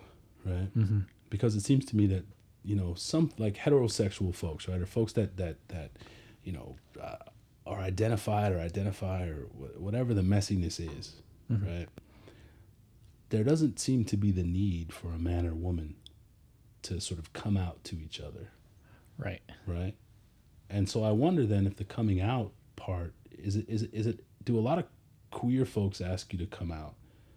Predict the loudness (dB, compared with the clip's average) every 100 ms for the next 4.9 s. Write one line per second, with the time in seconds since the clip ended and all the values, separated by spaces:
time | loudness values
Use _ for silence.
0 | -20 -20 -20 -20 -6 -2 -2 -4 -4 -2
1 | 0 4 4 4 0 -4 2 4 6 6
2 | 4 4 0 -4 -2 -2 -2 -4 -6 -6
3 | -6 0 2 2 2 2 2 0 -4 -4
4 | -4 -2 0 -2 -2 -8 -20 -20 -16